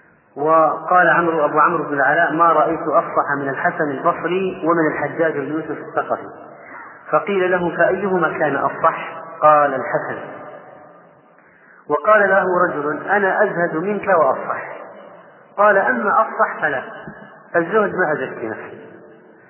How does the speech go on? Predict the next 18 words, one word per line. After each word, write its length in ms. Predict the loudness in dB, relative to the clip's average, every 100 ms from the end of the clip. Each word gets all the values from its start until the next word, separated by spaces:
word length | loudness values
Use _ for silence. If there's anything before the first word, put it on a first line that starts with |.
| -20 -20 -4
لكن 320 | -2 -2 -2
الفصاحة 640 | -4 -6 0 0 0 -2 -4 -10 -16 -18 -20 -20 -20 -20 -20 -10
لا". 160 | -8 -8 -10 -20 -20 -20 -20 -20 -20 -20 -20 _ _ _ _
قال: 240 | 6 6 6
"فخذ 280 | 2 2 4
علي 320 | 4 4 0 -2
كلمة 440 | -2 -2 -2 0
واحدة، 320 | 0 0 -6 -8 -12 -6
هات 440 | 0 0 0 -6
انتقاد 380 | -8 -2 2 2 0 -6
كلمة". 280 | -6 -6 -10 0
قال: 200 | 2 2
"هذه، 380 | 2 -2 -2 -6 -12 -14 -18 -18 -20 -20 -16 -8
هذه 240 | -8 -6
التي 500 | -8 -10 -10 -10 -8
أنت 180 | -6 -6
قلتها 380 | -4 -6 -4 -6
الآن". 380 | -6 -12 -18